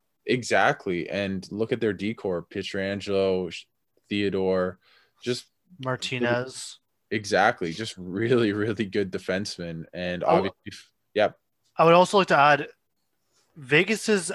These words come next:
Speaker 2: average decor age, I believe, if I'm not mistaken, was twenty-nine. Whereas
Speaker 1: Yep.
Speaker 2: for the Colorado Avalanche, they're twenty-four, twenty-five was the average age. So a stark difference there.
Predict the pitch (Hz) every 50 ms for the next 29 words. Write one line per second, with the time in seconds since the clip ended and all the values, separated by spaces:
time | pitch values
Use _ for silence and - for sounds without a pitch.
0 | - _ 151 135 143 160 151 151 160 156 143 - - - - - _ _ _ _
1 | _ 147 151 147 143 - - 156 143 143 135 143 147 147 139 147 147 131 120 113
2 | 170 160 135 135 120 135 135 135 139 170 170 156 156 139 143 139 139 147 160 170
3 | 160 - - - 160 151 - 135 120 113 113 - - - - - - _ _ 139
4 | 143 135 - - - - 143 139 139 139 135 127 123 123 127 127 117 104 104 117
5 | 127 - _ _ _ _ _ _ _ _ _ _ - 139 147 151 147 147 147 -
6 | - - 160 156 139 147 147 143 135 - - - 143 156 160 147 151 147 131 120
7 | 135 160 151 135 120 113 113 110 - - - 139 139 143 135 - _ - - -
8 | 139 143 147 151 147 - - 147 139 139 135 - - 143 131 131 120 - - 110
9 | 117 147 190 - - _ _ _ - 147 - 143 143 139 143 147 143 - 147 151
10 | 190 - - - - _ _ _ _ _ _ _ _ _ _ _ - - - 156
11 | 151 160 - - 175 151 - - - - - - - 143 147 156 151 - - 127
12 | 139 131 - - 127 117 110 - - 127 113 107 107 - -